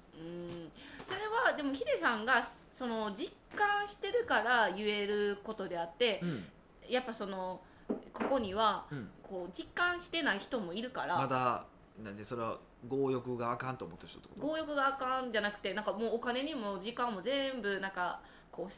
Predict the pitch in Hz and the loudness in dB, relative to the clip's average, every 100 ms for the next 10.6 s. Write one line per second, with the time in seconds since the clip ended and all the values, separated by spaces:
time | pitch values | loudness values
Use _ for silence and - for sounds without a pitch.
0 | - - 370 381 415 415 466 359 359 349 | -14 -6 -4 -2 0 2 2 2 0 -2
1 | 339 349 240 240 247 269 - 208 247 - | -4 -2 0 2 0 0 0 2 2 2
2 | 339 330 233 226 190 185 185 170 - 120 | 2 4 6 6 4 0 -2 -2 -8 -4
3 | 320 381 294 - 180 180 185 - - 214 | 0 2 2 0 -4 -4 -6 -16 -8 -4
4 | 220 180 151 180 170 139 107 139 147 120 | -4 -4 -4 0 0 0 -2 0 2 2
5 | 127 127 - 175 180 170 175 185 175 175 | -2 -6 -4 0 4 4 2 -6 -8 -8
6 | - 190 233 196 160 147 214 220 254 147 | -2 2 4 4 2 0 0 0 0 -2
7 | - 190 156 123 160 233 131 - - - | 0 0 2 0 2 4 4 0 -16 -20
8 | - 180 190 185 135 131 147 147 143 147 | -4 0 2 2 0 0 0 0 0 0
9 | 104 107 113 147 117 113 123 - 110 110 | -2 -4 -2 -2 -2 -6 -6 -6 -6 -2
10 | 127 - - 60 - - | 0 0 -4 -8 -14 -16